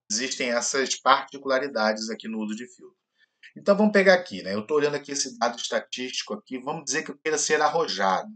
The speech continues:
Eu vou pegar aqui, vou arredondar esse número pra cento e cinquenta e vou botar a gordura pra cima e pra baixo. Então, eu vou botar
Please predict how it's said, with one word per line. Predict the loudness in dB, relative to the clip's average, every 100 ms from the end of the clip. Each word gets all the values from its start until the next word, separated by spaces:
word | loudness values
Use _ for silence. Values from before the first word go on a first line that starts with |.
| _ _ _ -20 -20 _ _
Eu | -2
vou | -2
pegar | 2 2
aqui, | 2 0
vou | 0 0
arredondar | 2 0 -2 -2 2 2 0 _ _ -8
esse | -4 -2
número | 0 -2 -2
pra | -2
cento | -2 -4 -4
e |
cinquenta | -6 -6 -2 2 2 -2 -18 _ _
e | 0
vou | 2
botar | 4 4 4
a | 2
gordura | 0 -4 -2 -2
pra | 2 0
cima | 2 -6 -6
e |
pra | 0 0
baixo. | 0 -6 -10 -16 -18 _ -20 -20 _ _
Então, | 2
eu |
vou | 4
botar | 2 0 0 -2